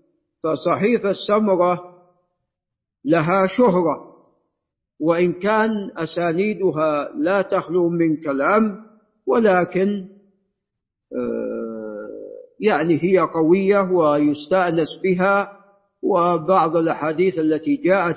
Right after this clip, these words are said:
فيها صحيحة. فهذا الحديث قوي،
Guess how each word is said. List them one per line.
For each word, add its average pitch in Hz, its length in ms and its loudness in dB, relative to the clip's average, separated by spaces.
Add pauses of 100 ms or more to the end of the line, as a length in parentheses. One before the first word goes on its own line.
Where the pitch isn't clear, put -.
(100)
فيها 220 600 0 (220)
صحيحة. 202 480 0 (2500)
فهذا 202 420 2
الحديث 208 560 0
قوي، 190 360 4